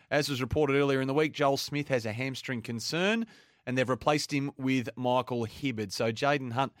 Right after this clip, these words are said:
misses out, Kingy. Just the one change for the D's over at Geelong. We know that Brandon Parfitt injured himself in the semi-final. He's not gonna play. He's out for the season. Interesting replacement. They've gone with Zach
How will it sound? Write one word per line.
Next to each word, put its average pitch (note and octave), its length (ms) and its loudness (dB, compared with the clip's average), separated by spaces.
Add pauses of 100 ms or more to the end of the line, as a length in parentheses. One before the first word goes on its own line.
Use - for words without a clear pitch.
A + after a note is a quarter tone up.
(360)
misses C#3 360 0
out, F3 240 2
Kingy. A3+ 440 -2
Just - 200 -8
the B2+ 60 -2
one C#3 260 2
change C3+ 280 0
for B2 120 -10
the A#2+ 80 -2
D's F3+ 320 0
over D3 280 4
at A2+ 80 -2
Geelong. C#3 540 0
We D#3+ 60 0
know C3 160 2
that A#2+ 120 -4
Brandon C3 300 0
Parfitt C3 460 2 (360)
injured B2+ 240 -4
himself B2+ 440 0
in A#2+ 40 -2
the A#2 80 -2
semi-final. D3+ 1120 2
He's C3+ 220 0
not B2+ 160 2
gonna B2 200 0
play. D3 320 2
He's C3+ 180 -2
out A#2+ 180 0
for A2+ 120 -12
the A2+ 80 -4
season. E3+ 500 -2 (380)
Interesting G#3 540 -4
replacement. D3+ 600 -2 (180)
They've B2+ 200 -6
gone F3 260 0
with D3+ 200 -4
Zach C3+ 440 -2